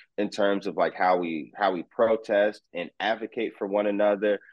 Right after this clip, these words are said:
but also because of the many people who've, like, come through Chicago. You know, if you look inside the Bronzeville area, you'll find all of your favorite writers and music producers used to live there. You know, then we have Co-, Common, then we have, like, Lupe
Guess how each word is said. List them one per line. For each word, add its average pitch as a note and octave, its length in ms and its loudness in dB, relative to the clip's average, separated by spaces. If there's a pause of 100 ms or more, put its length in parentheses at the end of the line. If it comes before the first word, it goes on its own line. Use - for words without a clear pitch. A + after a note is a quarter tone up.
(180)
but G2+ 160 2
also G#2 460 2
because F#2 560 -6
of F2+ 180 -10
the F#2 100 -4
many F#2 400 -2
people G#2 380 -4
who've, F#2+ 240 -2
like, E2+ 240 4 (420)
come A2+ 260 4
through A#2 380 -2
Chicago. G2 800 0
You F#2+ 160 -4
know, F#2 220 4
if F#2 220 -4
you A2 220 -2
look A2 300 0
inside A2 480 0
the - 80 -6
Bronzeville G2+ 640 -2
area, A2 380 0
you'll G#2 300 -4
find F2+ 320 -4 (160)
all G2+ 180 2
of G#2 60 0
your F#2 240 -4
favorite G2 380 -4
writers G#2 540 2
and E2+ 160 -12
music G#2 400 -10
producers G#2 680 0
used - 180 -8
to D#2 80 0
live A2 300 6 (100)
there. G#2 380 8 (260)
You G#2 120 4
know, F2+ 160 2
then A#2+ 180 4
we G#2+ 120 2
have D#2 160 0 (200)
Co-, - 80 -6 (340)
Common, C3 640 2
then B2 120 -8
we A#2 60 -8
have, F#2+ 160 -8
like, E2 160 -8
Lupe A#2+ 280 -8